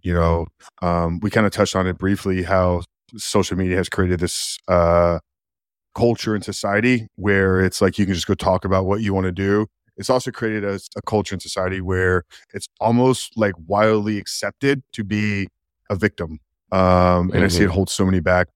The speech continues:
Speaker 1: s-, people, so I, so many people back from truly, you know, stepping into their own greatness is for whatever reason they wanna accept that something that has happened in their life is gonna be the reason as to why they can't do something.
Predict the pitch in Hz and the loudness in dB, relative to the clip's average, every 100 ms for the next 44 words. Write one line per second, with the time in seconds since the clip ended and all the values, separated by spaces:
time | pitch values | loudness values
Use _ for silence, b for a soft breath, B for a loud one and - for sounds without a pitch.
0 | _ _ - - 107 87 85 87 95 - | _ _ -16 -4 -4 -2 -6 -6 -8 -8
1 | 92 98 - - - 135 123 113 107 107 | -8 -8 -8 -8 0 2 2 0 -4 -8
2 | 101 98 98 98 95 92 _ _ _ _ | -8 -8 -2 2 2 0 _ _ _ _
3 | 101 - 107 98 92 90 87 _ 92 87 | -6 0 2 4 4 2 -4 _ -4 -2
4 | 85 82 - 92 90 92 85 90 87 85 | -2 -4 -2 -2 0 -2 0 0 0 0
5 | 90 85 85 - - 92 87 82 98 90 | -2 -2 -8 -8 -4 0 0 -2 0 2
6 | 95 92 90 90 85 87 87 87 87 - | 4 4 2 0 -2 -2 -2 -2 -4 -6
7 | - 95 90 - _ _ _ - - - | -2 -2 -2 -8 _ _ _ -10 -4 -2
8 | 101 104 98 92 87 98 90 92 92 90 | -2 -2 -2 -4 -2 -2 -2 -2 -2 0
9 | 87 87 90 101 - B B - 98 87 | 0 2 2 2 -2 B B -6 -2 0
10 | 95 90 90 87 90 85 85 90 87 85 | 0 0 0 2 2 0 -4 -4 -4 -4
11 | 87 - 82 85 82 78 - 82 | -6 -6 -6 -6 -8 -8 -10 -16